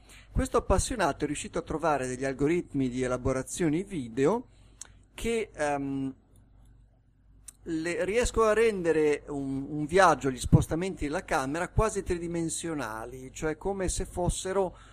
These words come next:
un rendering in computer grafica, eh, di, eh, modelli tridimensionali. Eh, ripeto, non, non ha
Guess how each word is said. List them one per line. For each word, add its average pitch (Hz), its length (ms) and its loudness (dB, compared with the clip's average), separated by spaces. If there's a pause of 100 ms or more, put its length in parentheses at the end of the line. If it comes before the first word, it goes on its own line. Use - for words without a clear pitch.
(260)
un 147 500 2
rendering 147 680 2
in 139 180 0
computer 165 580 2
grafica, 147 840 0 (360)
eh, 131 360 -6
di, 147 300 -4
eh, 143 180 0
modelli 135 520 0
tridimensionali. 123 1120 -4
Eh, 131 340 -12
ripeto, 143 460 -4
non, 147 680 2 (920)
non 139 300 0
ha 143 300 4